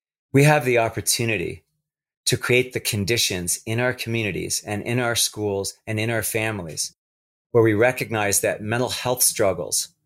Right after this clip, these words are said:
are no different than some physical struggle. God knows covid has given us perhaps one of the greatest gifts amidst hundreds of thousands of losses. Think about how many millions of American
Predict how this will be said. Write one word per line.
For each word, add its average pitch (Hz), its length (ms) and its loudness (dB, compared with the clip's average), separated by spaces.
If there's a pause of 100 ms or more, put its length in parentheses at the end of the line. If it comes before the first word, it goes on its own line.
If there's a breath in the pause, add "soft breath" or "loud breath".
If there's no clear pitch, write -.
(220)
are 113 140 4
no 123 180 2
different 120 440 -2
than 120 120 -2
some 120 300 0
physical 107 480 -2
struggle. - 520 -4 (920)
God 127 220 4
knows 123 360 4
covid 113 460 2
has 110 220 0
given 117 280 0
us 104 220 0
perhaps 113 560 -2
one 110 220 -4
of 87 100 -6
the 101 80 -4
greatest 117 580 2
gifts - 460 0
amidst - 640 -2 (480)
hundreds 123 440 2
of 113 120 -4
thousands 107 500 2
of 95 140 -2
losses. 107 520 0 (380 soft breath)
Think 139 160 -2
about 101 300 4
how - 240 -4
many 104 340 -2 (680)
millions 123 440 4
of 98 80 -4
American 104 580 0